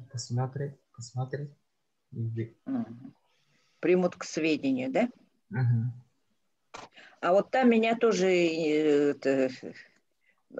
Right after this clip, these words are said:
Speaker 2: здоровое животное или нездоровое, как это вы определили?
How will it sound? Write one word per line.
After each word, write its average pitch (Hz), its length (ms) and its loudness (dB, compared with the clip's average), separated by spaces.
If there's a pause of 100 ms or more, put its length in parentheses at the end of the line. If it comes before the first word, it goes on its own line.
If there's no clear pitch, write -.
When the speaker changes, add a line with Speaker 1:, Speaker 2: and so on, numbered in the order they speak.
(160)
Speaker 2:
здоровое 196 680 4
животное 202 600 4
или 175 140 2
нездоровое, 165 720 2
как 175 240 -2
это 151 160 -2
вы 147 180 0
определили? 147 720 -4